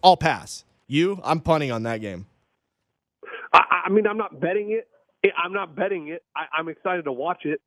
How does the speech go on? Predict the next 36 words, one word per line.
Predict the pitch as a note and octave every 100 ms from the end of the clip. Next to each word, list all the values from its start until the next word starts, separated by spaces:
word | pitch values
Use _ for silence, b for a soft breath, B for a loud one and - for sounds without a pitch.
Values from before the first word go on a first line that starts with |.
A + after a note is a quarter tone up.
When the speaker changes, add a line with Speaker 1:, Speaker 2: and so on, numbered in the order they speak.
| D3
Speaker 2:
I, | D#3
I'm | D3+ C#3+
excited | C#3 - - E3 E3+ D#3
because | D3+ E3 D3+ C#3
they |
are | C#3+ C3
both | - D#3 E3+ - _
really | D#3+ E3 -
good. | D3+ D#3
In | C#3 -
Texas, | E3+ - - D3 - _ _ _ _ _ _ _
I | E3+
feel | D#3+ A3
like | G#3 -
Texas | F#3 - F3 D3+
is | C3 B2
different | C#3+ - C3 -
this | C3+ -
year | C3 B2
than | B2
they | B2
have | A2 C3+ B2+
been | C3
in | B2
the | A#2+
past. | - A#2 A2+ -
I | B2 -
told | F3 E3
you | D3+
this | D3+ D3+ B B B C#3+
about | C#3+ C#3 C#3+
how | D3+
they're | C#3+
not | C#3 D#3+ E3+
letting | E3 E3 E3+ D#3
these | C#3+